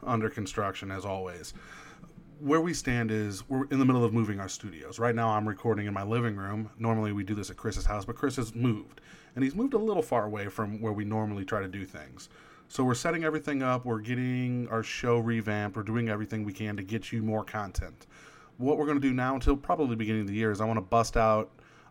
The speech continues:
a bunch of best of episodes. I mean, we've got a lot of new listeners. Some of you guys have been around since episode one,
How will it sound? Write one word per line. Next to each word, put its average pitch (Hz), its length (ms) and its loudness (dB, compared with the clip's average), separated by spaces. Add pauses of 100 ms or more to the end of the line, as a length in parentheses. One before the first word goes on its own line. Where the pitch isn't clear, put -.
a 98 40 -8
bunch 113 300 4
of 98 100 2
best 104 260 2
of 98 120 0
episodes. 92 500 -2
I - 20 0
mean, 101 140 0
we've 113 180 2
got 117 160 2
a 117 40 4
lot 110 320 4
of 113 80 2
new 113 160 0
listeners. 107 420 -2
Some 113 200 4
of 110 100 -2
you 113 100 -2
guys 107 300 0
have 98 100 -2
been 110 100 0
around 104 440 -2
since 104 260 -8
episode 110 420 -4
one, 107 320 -4